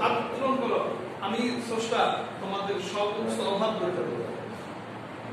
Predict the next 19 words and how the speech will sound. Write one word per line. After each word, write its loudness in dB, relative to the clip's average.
একজন 8
মানুষ 10
যখন 4
আল্লাহ 6
তাআলার 8
কাছে 4
প্রার্থনা 8
করে, 0
আল্লাহ 8
তাআলার 4
কাছে 2
কোনো 6
কিছু 2
চায়, 2
হাদিস 0
শরীফের 4
ভাষ্য 4
মোতাবেক 2
আল্লাহ 6